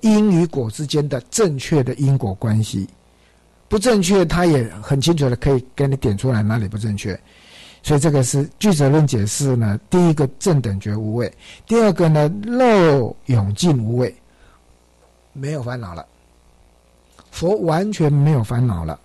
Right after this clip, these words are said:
所以他说以十种智慧里面的苦集道跟他心四智以外的六智，啊，为性，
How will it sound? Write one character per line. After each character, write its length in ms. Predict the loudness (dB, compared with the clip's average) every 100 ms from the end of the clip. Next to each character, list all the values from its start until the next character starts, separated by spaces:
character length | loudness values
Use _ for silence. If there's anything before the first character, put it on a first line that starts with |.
| _ _ -20 -20 -4
所 180 | 2
以 60 | 4
他 220 | 4 2
说 120 | 2 2
以 140 | 2
十 240 | 0 -2
种 160 | 2 0
智 160 | 2 2
慧 140 | 4
里 100 | 4
面 160 | 4 2
的 120 | 0
苦 360 | -2 -2 0
集 400 | -2 -4 -2 -2 -2
道 240 | -2 -4 -4 -6
跟 200 | -2 -2
他 260 | -2 0 0
心 360 | 0 0 0 0
四 300 | -2 -4 -4
智 280 | -6 -8 -10 _ _
以 200 | -4 -2
外 240 | -2 0 0
的 100 | -2
六 400 | -2 2 2 0
智， 280 | -2 -2 -2 -6 _ _ _ _ _ _ _ _ _
啊， 320 | -4 -4 -4 -10 _ -4
为 140 | -2
性， 280 | 0 2 0